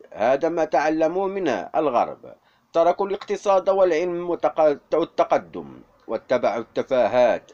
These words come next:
التي تخرجهم عن أمر ربهم. ألم، لم أكن أتصور بأن هناك أشخاص عرب ومسلمون يستطيعون الجذب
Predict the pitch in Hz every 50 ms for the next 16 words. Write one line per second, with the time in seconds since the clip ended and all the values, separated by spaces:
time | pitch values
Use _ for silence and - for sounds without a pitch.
0 | - - 110 117 120 120 - 135 - 151 127 - 123 131 147 135 147 151 151 156
1 | 160 143 120 104 87 80 80 101 127 120 110 - - 143 143 139 131 127 120 -
2 | 87 120 139 131 170 139 139 127 107 90 76 67 60 52 50 _ _ _ _ _
3 | _ _ _ - - 143 165 170 156 - - 120 151 175 180 143 - 180 - 185
4 | 185 - - 165 - 190 202 - 233 220 214 208 220 214 175 185 - 160 156 135
5 | 110 92 78 64 - 87 101 113 135 143 151 - - - 156 165 - - 175 165
6 | 165 165 151 165 165 120 90 - - 95 - 107 151 165 175 180 - - 220 220
7 | 214 196 135 101 82 71 76 113 117 - - 120 - - 120 120 139 156 156 156
8 | 147 131 151 165 147 139 147 139 156 143 110 92